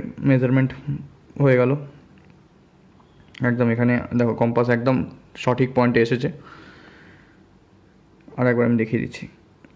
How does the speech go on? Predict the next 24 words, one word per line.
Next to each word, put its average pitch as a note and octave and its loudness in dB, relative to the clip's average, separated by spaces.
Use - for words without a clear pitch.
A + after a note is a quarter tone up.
এই - -10
যে - -12
এখানে। B2+ -6
তো - -6
এবার B2 2
কী C3 2
করবো A#2+ 2
না, A#2 -2
এখান C#3+ 2
থেকে C#3+ 4
নিয়ে C3 2
আমি A#2+ 0
সিক্স C#3 -4
পয়েন্ট C3 0
ফাইভ - -2
কেটে B2 2
দিলাম, A2 -6
ঠিক C3 2
আছে। - -8
এবার D3+ 4
আমি D3 4
এই D#3+ 4
সরলরেখাটাকে D#3 4
সমদ্বিখণ্ডিত C3+ 2